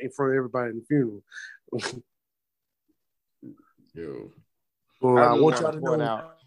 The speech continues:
Speaker 1: want y'all to know that smoke is, is gonna follow that nigga, nigga.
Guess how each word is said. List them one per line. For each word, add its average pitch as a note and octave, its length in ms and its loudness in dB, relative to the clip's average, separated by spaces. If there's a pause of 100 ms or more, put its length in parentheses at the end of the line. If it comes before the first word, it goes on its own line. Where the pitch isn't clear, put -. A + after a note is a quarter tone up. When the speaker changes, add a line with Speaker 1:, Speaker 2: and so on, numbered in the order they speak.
Speaker 1:
want D3+ 180 2
y'all E3 140 4
to D#3+ 60 2
know D#3+ 140 2
that C#3+ 140 -2
smoke D#3+ 380 -6
is, C3 160 -14 (540)
is - 100 -14
gonna B2+ 180 2
follow D3+ 420 4
that B2+ 180 4
nigga, B2 240 2
nigga. C3+ 380 0